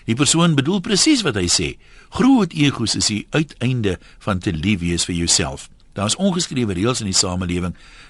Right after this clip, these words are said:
en as 'n mens nie eers 'n geringe aanpassing wil maak om aanvaarbaar vir die breë samelewing te wees nie, <laughs> dan moet jy emigreer uit die samelewing uit." Chris van Adelaide, kom ons hoor wat sê jy. Ek dink jy gaan ons laaste bydraer wees as ons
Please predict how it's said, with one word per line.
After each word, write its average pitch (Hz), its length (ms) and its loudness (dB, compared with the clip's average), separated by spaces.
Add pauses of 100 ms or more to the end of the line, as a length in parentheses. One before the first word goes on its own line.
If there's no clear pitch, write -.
en 101 100 -4
as 98 100 0
'n 92 80 -2
mens 104 220 -2
nie 113 100 -4
eers 104 160 -2
'n 101 60 -4
geringe 98 400 -4
aanpassing 104 440 -4
wil 87 100 -4
maak 90 300 -2
om 82 100 -6
aanvaarbaar 95 640 -4
vir 87 120 -10
die 80 100 -8
breë 113 280 -2
samelewing 82 720 -4 (460)
te 104 100 -2
wees 87 260 0
nie, 135 100 0
<laughs> - 60 -4
dan 170 100 2
moet 113 140 2
jy 110 100 4
emigreer 101 680 -2 (360)
uit 131 140 4
die 104 120 0
samelewing 90 640 0
uit." - 260 -12 (440)
Chris 208 240 2
van 185 240 2
Adelaide, 180 420 -2
kom - 80 -4
ons 131 120 2
hoor 120 180 2
wat 117 160 0
sê 123 180 2
jy. 113 160 0
Ek 85 100 -4
dink 107 160 -2
jy 95 100 -4
gaan 127 140 -4
ons 104 120 -2
laaste 101 340 -2
bydraer 90 460 -2
wees 73 220 -10
as 78 120 -10
ons 80 200 -8